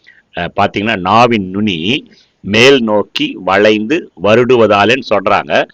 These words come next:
நம்ம வருடுறது கூட நமக்கு நம்மளால ஃபீல் பண்ண முடியாது. சொல்லி பாருங்க, ழா,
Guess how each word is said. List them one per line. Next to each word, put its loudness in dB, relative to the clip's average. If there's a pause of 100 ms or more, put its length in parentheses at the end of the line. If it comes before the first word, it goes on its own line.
(340)
நம்ம 2
வருடுறது 2
கூட 2
நமக்கு -2
நம்மளால 0 (120)
ஃபீல் -2
பண்ண -4
முடியாது. 0
சொல்லி -2
பாருங்க, -2
ழா, 0